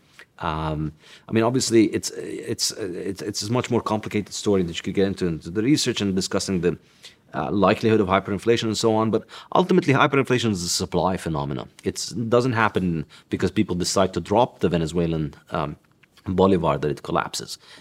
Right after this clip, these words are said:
It's because the supply of the bolivar goes up and then people drop it. And so as long as, I think, in my mind, as long as central banks don't inflate their money supply insanely, then you shouldn't,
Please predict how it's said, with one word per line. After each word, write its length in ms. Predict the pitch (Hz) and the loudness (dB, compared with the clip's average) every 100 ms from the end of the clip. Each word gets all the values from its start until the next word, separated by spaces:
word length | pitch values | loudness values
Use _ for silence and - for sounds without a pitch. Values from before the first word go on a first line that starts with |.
| - | -10
It's 140 | 80 | -6
because 260 | - 95 98 | -4 -2 -2
the 80 | 85 | -2
supply 380 | 87 - 117 131 | -4 0 2 2
of 60 | |
the 60 | 101 | 0
bolivar 360 | 80 80 73 | -2 -2 -4
goes 300 | 76 78 73 | -2 -2 -2
up 260 | 73 67 - 80 | -4 -6 -8 -6
and 160 | 76 | -4
then 260 | 80 80 71 - | -2 -4 -6 -8
people 380 | 78 67 71 - - | -8 -8 -10 -12 -8
drop 260 | - - | -6 -6
it. 160 | - - | -10 -12
And 100 | 85 | -8
so 340 | - 113 104 - - - - | 2 4 4 0 -14 -18 -4
as 160 | 120 107 | 0 4
long 280 | 143 208 226 | 6 6 6
as, 180 | 143 - | 4 4
I 140 | 113 131 | 2 2
think, 200 | 127 92 | 2 0
in 80 | 107 | 2
my 140 | 120 | 2
mind, 260 | 123 107 95 | 2 2 2
as 120 | 95 | 2
long 160 | 143 156 | 4 4
as 80 | |
central 280 | - 135 139 | 4 2 2
banks 220 | 117 107 | 2 0
don't 460 | 92 104 131 120 - - _ _ _ _ | 2 4 4 0 -6 -16 _ _ _ _
inflate 480 | - 107 98 110 117 | 2 2 4 4 4
their 100 | 117 | 2
money 200 | 98 101 | 2 0
supply 360 | 95 90 92 85 | -2 -4 -2 0
insanely, 600 | 80 - 113 95 80 78 - _ _ _ _ _ | 0 2 2 2 0 -2 -6 _ _ _ _ _
then 420 | 104 98 95 92 | 0 2 4 2
you 380 | 90 92 92 92 - | 2 2 2 -2 -6
shouldn't, 640 | - 110 98 92 - | -2 2 2 2 -2